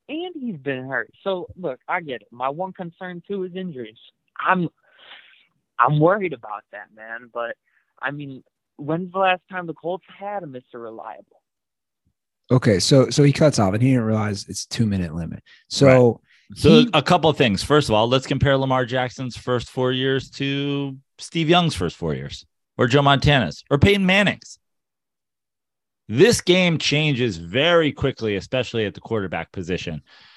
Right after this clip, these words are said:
Speaker 3: There was a time when throwing, f-, f-, completing sixty percent of your passes made you the league fucking leader. Now we're at a point where you need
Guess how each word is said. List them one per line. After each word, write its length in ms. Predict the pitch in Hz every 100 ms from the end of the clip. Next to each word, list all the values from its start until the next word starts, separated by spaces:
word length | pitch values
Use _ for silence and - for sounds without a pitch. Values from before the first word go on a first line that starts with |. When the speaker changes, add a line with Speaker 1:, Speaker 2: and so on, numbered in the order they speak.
| _
Speaker 3:
There 120 | 175 233
was 140 | 143
a 80 | 117
time 440 | - 180 185 131
when 300 | 113 107 95 _ _
throwing, 280 | 131 151 147
f-, 260 | - - -
f-, 220 | 139 - -
completing 320 | 143 175 170
sixty 340 | - 175 - 139
percent 300 | 120 160 156
of 40 |
your 100 | 120
passes 600 | - 180 208 127 110 - _ -
made 220 | 143 143
you 100 | 160
the 140 | 147
league 260 | 139 160 143
fucking 360 | 175 170 170 165
leader. 400 | 247 269 - _ _ _ _ _ _ _ _ _
Now 540 | 120 170 226 214 170 180
we're 280 | 156 147 147
at 160 | 143
a 80 | 131
point 360 | - 160 147 127
where 140 | 117
you 240 | 110 123
need 720 | 113 117 170 175 147 117 101